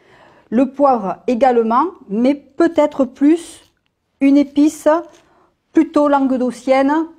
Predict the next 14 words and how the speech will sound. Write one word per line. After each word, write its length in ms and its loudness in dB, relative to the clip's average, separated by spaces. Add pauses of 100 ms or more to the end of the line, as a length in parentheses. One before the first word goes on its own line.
(140)
plutôt 260 0
sud-ouest. 680 -4 (1700)
Et 80 4
on 100 2
va 160 2
également 720 0 (1120)
agrémenter 880 0
notre 320 -2
potage 500 0
avec 300 0
un 80 0
petit 240 -4
bouquet 320 -2
garni 500 2